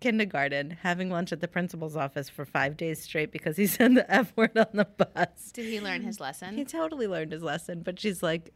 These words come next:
Speaker 1: "I think he's too handsome to say those
Speaker 2: Oh
Speaker 1: words."
Speaker 2: my God, so
Speaker 1: And
Speaker 2: cute.
Speaker 1: I'm like, "I know, you're
Speaker 2: Oh,
Speaker 1: right."
Speaker 2: he's too handsome to do this. You know what they'd have done to me?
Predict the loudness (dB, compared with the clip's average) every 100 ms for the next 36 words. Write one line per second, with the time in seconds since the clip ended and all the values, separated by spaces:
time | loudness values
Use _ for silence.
0 | _ -14 -10 -8 -10 -12 -10 -8 -6 -8
1 | -8 -12 -12 -12 -10 -12 -10 -8 -6 -6
2 | -8 -10 -8 -6 -6 -10 -14 -14 -12 -10
3 | -10 -10 -12 -14 -16 -18 -18 -18 -18 -16
4 | -18 -12 -8 -6 -2 -2 -2 -4 -6 -6
5 | -12 -14 -12 -10 -8 -10